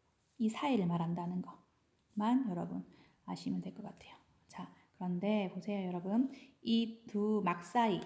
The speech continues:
이 겉에 있는 막과 안에 있는 막, 여기 이 두 막 사이에 윤활액이 있어요. 액체 같은 것들이 흘러요.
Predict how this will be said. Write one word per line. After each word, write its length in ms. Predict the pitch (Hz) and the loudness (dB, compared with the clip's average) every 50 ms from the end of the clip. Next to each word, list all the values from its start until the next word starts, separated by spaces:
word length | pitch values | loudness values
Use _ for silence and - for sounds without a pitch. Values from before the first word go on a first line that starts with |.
| - - - - _ _ - - _ _ - - | -8 -16 -20 -20 _ _ -20 -20 _ _ -6 -2
이 200 | 233 226 226 226 | -2 0 0 -2
겉에 460 | - - 185 - - - - - 233 | -2 -4 -4 -4 -6 -8 -2 2 6
있는 300 | 220 214 202 202 196 190 | 6 8 8 6 6 4
막과 440 | 185 175 170 170 - - 180 - - | 4 2 0 -2 0 0 0 2 4
안에 200 | 220 220 214 202 | 4 6 6 6
있는 240 | 180 170 170 165 165 | 4 4 2 2 2
막, 360 | 165 170 170 170 - - - - | 2 0 -2 -2 -4 -8 -8 -4
여기 360 | 220 180 180 180 - - - - - - - - - _ - _ _ _ _ _ - | -4 -2 -2 -4 -8 -14 -18 -20 -20 -20 -20 -20 -20 _ -20 _ _ _ _ _ -8
이 360 | - 190 185 185 190 208 208 | -4 -2 -2 0 0 -2 -2
두 300 | - - 185 180 180 180 185 185 185 | -4 -6 -4 -2 -2 -2 -2 -2 -2
막 140 | 180 180 180 | -2 -2 -4
사이에 1200 | - - - - - 220 220 220 202 196 180 175 170 160 165 170 175 196 196 185 165 - - - - - - _ _ _ _ _ _ _ _ _ - - - - - - - - - - _ _ _ _ - _ _ _ _ _ _ _ _ - | -6 -10 -6 -4 -2 0 2 2 2 0 0 -2 -2 -2 -2 -2 0 0 0 0 -2 -2 -4 -10 -18 -20 -20 _ _ _ _ _ _ _ _ _ -20 -20 -20 -18 -18 -16 -18 -18 -20 -20 _ _ _ _ -20 _ _ _ _ _ _ _ _ 2
윤활액이 1160 | 190 185 185 196 214 226 240 247 254 254 254 - - - - - - - 294 311 302 302 302 254 | 4 6 6 8 8 10 10 10 10 8 6 4 -4 -14 -18 -6 2 4 6 6 6 4 4 2
있어요. 420 | 190 - - - 190 175 175 175 - - - - _ _ - | 2 0 -2 -6 -6 -6 -6 -8 -10 -16 -20 -20 _ _ -10
액체 240 | 277 277 - - 302 | -10 -6 -2 -2 0
같은 260 | 294 214 - - - | 0 0 -2 -2 -6
것들이 280 | 190 160 - 170 175 180 | -6 -6 -4 -4 -6 -2
흘러요. 360 | - 247 240 220 185 156 | 2 2 4 4 2 0